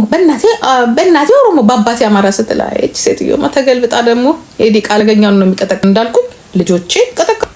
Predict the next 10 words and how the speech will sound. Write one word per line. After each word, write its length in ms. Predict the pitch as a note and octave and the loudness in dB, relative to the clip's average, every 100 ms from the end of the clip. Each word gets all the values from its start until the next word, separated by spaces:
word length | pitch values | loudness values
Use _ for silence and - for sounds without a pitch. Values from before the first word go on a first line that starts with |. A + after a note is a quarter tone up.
| - - - | -14 -10 -4
ቀጠቀጠ። 420 | E5 C#5+ A#4+ A4 F#4 - - - - - | -2 0 -2 -2 -4 -10 -18 -14 -14 -2
«ዳልቻ 380 | G#3+ C#4+ B3+ - A#3+ | 0 0 -2 -2 0
ነው፣ 140 | G#3+ G#3 | 0 0
ዳልቻ» 340 | G#3 B3 C4+ F3+ | 0 0 -2 -6
አልኩት። 280 | G#3 - - G3 | -6 -8 -8 -6
አየህ 260 | - D#4+ C4+ | -2 0 0
አይደል? 220 | D4 F#4 - - - - - - - - - - - - - - | 0 -4 -12 -20 -20 -20 -20 -20 -20 -20 -20 -20 -20 -20 -16 -2
ተባብረን 460 | D4 D4 C#4+ C#4+ | 0 2 2 2
እናጥፋ 340 | C4+ C4 C4 - | 4 2 0 -4
ስልህ 260 | B3+ D4+ | -2 -2